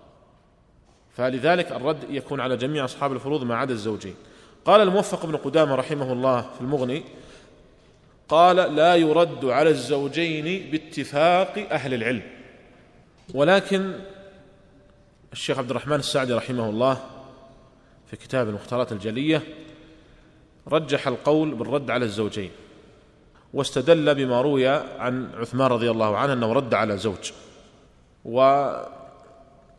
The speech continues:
القول لا أعلم له سلفا، وكما نقلنا عن موفق قدامة وكذلك غيره حكوا إجماع العلماء على عدم الرد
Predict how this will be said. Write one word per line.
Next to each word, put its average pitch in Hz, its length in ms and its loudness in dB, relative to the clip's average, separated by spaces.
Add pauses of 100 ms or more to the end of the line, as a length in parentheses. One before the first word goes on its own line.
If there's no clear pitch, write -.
(180)
القول 135 800 0 (200)
لا 170 220 2
أعلم 151 420 0
له 135 220 0
سلفا، 117 480 -2 (1400)
وكما 147 300 -2
نقلنا 131 300 -2
عن 123 120 -4
موفق 120 360 -6
قدامة 147 300 0
وكذلك 196 440 0
غيره 143 500 2 (180)
حكوا 160 400 -2
إجماع 135 340 0
العلماء 127 460 -2
على 117 220 -4
عدم 131 280 -2
الرد 127 280 -2